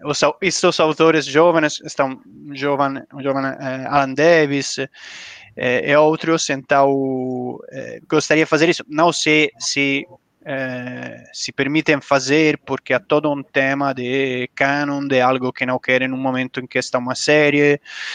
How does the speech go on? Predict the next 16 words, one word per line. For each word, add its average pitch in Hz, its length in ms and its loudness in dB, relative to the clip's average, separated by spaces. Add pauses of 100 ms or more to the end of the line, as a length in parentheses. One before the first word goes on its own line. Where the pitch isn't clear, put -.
(380)
e 139 680 2 (480)
tal, 147 340 4 (340)
se - 220 0
precisa 151 540 2
pedir 147 280 2
aprovación 151 720 4 (100)
es 143 140 0
un 139 100 -2
poco 143 220 -2
más 135 180 -2
complicado, 120 800 -8
ok? - 200 -14 (600)
O 180 160 2
que 175 160 2
es 165 60 2
Marvel, 131 680 0